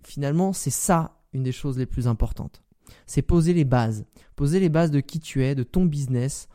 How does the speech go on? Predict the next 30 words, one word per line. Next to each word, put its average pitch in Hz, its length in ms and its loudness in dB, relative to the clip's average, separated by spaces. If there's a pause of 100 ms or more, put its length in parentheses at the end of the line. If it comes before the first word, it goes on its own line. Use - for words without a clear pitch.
(240)
pour - 140 -2
que 156 80 2
les 139 140 4
gens, 175 400 2 (380)
ben, 113 100 -2
puissent 196 280 -4
derrière 147 300 2
le 143 80 2
comprendre. 113 420 -2
Et 113 60 -4
ça, 175 160 -4
on 170 60 0
le 147 60 -2
verra 135 200 0
un 135 80 2
petit - 160 -8
peu 131 100 -6
plus - 200 -8
tard. - 280 -8 (760)
Mais 131 100 2
ce - 80 0
que 208 140 2
je 196 80 -2
voudrais 190 180 4
d'abord 175 320 0
que - 80 -10
tu - 160 -10
retiennes, 156 560 -4 (400)
c'est - 180 -2
que 160 280 0